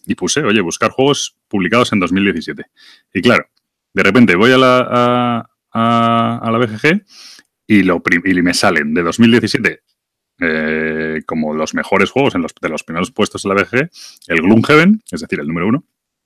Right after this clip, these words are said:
el Gaia Project, que sí que estaba en esa lista, pero me sale, eh, el Twilight Imperium cuarta edición, me sale el Spirit Island, me sale el Seven Continent y, bueno, una serie de juegos más, ¿no? Y ta-, y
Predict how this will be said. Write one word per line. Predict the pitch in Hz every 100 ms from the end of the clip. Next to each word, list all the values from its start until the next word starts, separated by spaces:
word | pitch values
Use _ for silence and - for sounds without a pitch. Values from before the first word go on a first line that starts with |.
| _ _ _ _ _ - - - _
el | 87
Gaia | 78 76 -
Project, | 123 160
que | -
sí | -
que | 80
estaba | - 78
en |
esa | 85
lista, | 123 156 175
pero | 101
me | 82
sale, | - 104 85 - -
eh, | 95 90 87 85 85 85 82 78 78
el | 78
Twilight | 107 143 120
Imperium | 107 123 113
cuarta | 113 110 107
edición, | 104 135 147 180 _ - - _
me | - 87
sale | - 117 90
el | 85
Spirit | - - 117 135
Island, | 123 127 147 151
me | 90
sale | - 110
el | 85
Seven | 80 113 123
Continent | 117 135 123 135 160 - _ _ - _ -
y, | 98
bueno, | 87 78 78
una | 82
serie | 80 90 85
de |
juegos | 82 85 82
más, | 92 110
¿no? | 104 131 85
Y | 80
ta-, | - _ -
y | 92 85